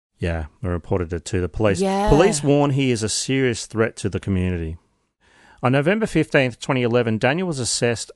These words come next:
Speaker 1: after an incident at Parklea Prison in which he threw a television at a cellmate and set fire in a cell. A psychiatrist found no evidence of mental illness and thought that he was seeking a single cell placement.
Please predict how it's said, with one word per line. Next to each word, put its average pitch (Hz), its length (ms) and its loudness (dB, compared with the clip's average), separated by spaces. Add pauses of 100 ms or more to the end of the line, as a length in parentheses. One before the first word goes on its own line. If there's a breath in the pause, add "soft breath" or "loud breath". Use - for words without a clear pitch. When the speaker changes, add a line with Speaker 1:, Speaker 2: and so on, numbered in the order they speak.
Speaker 1:
after 135 260 -2
an 127 100 -2 (100)
incident 147 420 -2
at - 100 -10
Parklea 120 480 -2
Prison 170 400 0
in 104 160 0
which 135 140 -4
he 131 140 -4
threw 202 560 -2 (580)
a 123 80 2
television 117 880 -2 (240)
at 135 120 -2
a 208 40 -4
cellmate 139 680 -2
and 101 120 -2
set - 240 -6
fire 120 540 -2
in 110 160 -4
a 113 60 -2
cell. 113 580 -2 (960)
A 131 80 -2
psychiatrist 165 680 0
found 127 200 0
no 143 200 0
evidence 127 420 0
of 101 100 -2
mental 127 340 0
illness 123 300 -2
and 113 120 -4
thought 156 180 0
that 151 160 -6
he 131 100 -4
was 127 140 -4
seeking 127 440 -2
a 107 60 -2
single 127 380 -4
cell 107 280 -2
placement. 120 640 -4